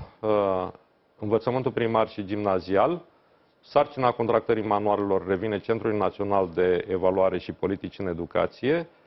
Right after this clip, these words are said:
Contractele sunt onorate o sută la sută. Pentru învățământul liceal, Ministerul a virat sumele de bani necesare inspectoratelor care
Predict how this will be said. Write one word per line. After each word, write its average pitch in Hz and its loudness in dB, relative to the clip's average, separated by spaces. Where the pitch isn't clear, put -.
Contractele 139 0
sunt 123 -4
onorate 117 2
o 120 0
sută - -2
la 110 4
sută. 87 -4
Pentru 117 -2
învățământul 110 -2
liceal, 110 2
Ministerul 127 0
a 107 4
virat 120 2
sumele 107 0
de 98 0
bani 104 2
necesare 104 -2
inspectoratelor 95 -2
care 127 0